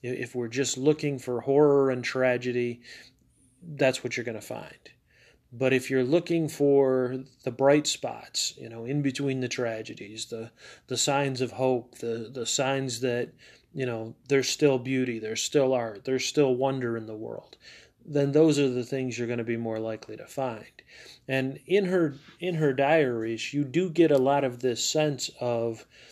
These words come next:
she is very much aware, uh, and, and talks about how much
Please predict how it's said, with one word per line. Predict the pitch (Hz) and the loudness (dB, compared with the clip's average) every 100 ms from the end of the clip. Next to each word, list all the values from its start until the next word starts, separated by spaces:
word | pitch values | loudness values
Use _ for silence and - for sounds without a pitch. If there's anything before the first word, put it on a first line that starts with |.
| - - | -20 -4
she | - 165 170 180 | 0 0 4 6
is | 185 127 | 6 4
very | 123 147 151 | 2 4 4
much | 135 135 - | 2 0 -2
aware, | 120 117 139 139 123 113 113 - | -4 0 0 2 0 -2 -6 -4
uh, | 127 120 - | -2 -2 -4
and, | 131 131 | -6 -4
and | 127 120 | -6 -6
talks | 151 165 165 | -4 -4 -4
about | 135 120 113 110 - - - - | -4 -2 -2 -4 -8 -18 -20 -18
how | - 143 | -4 -2
much | 139 139 131 - | 0 0 -2 -8